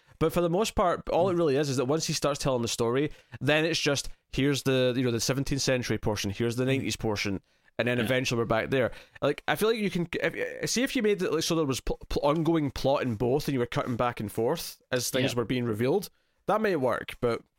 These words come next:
Speaker 2: it's like, all, all it does is it just makes you forget. Like, by the time we get back to space, I'm like, "Oh yeah, <laughs> space." <laughs> I forgot.
Speaker 1: Yeah. So,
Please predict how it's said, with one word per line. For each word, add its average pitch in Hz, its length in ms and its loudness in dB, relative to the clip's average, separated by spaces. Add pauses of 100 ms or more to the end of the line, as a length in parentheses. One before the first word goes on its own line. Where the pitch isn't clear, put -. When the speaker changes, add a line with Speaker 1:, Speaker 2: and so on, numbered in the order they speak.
(580)
Speaker 2:
it's - 460 -10
like, 170 160 0
all, 135 200 -4
all 165 180 0
it 196 120 0
does 151 160 0
is 117 160 0
it 110 140 -2
just 131 180 0
makes 127 240 -2
you 113 80 -2
forget. 104 520 -4
Like, 104 200 -4
by 120 120 0
the 127 120 0
time 143 240 0
we 165 80 -2
get 127 200 0
back 110 240 -2
to 123 120 0
space, - 520 -2
I'm 113 120 -4
like, 107 280 -4 (220)
"Oh 165 140 2
yeah, 175 260 2 (220)
<laughs> - 180 -12
space." - 560 -2 (240)
<laughs> - 220 -4
I - 60 -2
forgot. 139 500 -2 (1400)
Speaker 1:
Yeah. 151 340 0 (420)
So, 151 400 0